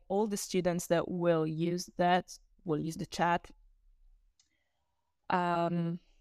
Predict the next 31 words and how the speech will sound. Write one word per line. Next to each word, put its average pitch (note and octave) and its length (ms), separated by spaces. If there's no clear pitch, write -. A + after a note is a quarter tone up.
they F3 240
won't E3 360
think E3+ 200
about D3+ 320
the D3 80
fact - 380
that, - 220
um, - 400
it - 120
may, D#3 480
it E3+ 100
may E3 100
have E3+ 180
some D3+ 200
consequences, D3+ 800
or D#3 240
it, D#3+ 180
there D#3+ 240
is D#3+ 120
this - 180
human D#3 340
part. D3+ 200
I F#3 80
think F#3 180
they E3+ 80
will D#3 140
just D#3 320
use D#3 100
it D#3 80
because D#3 320
it's - 300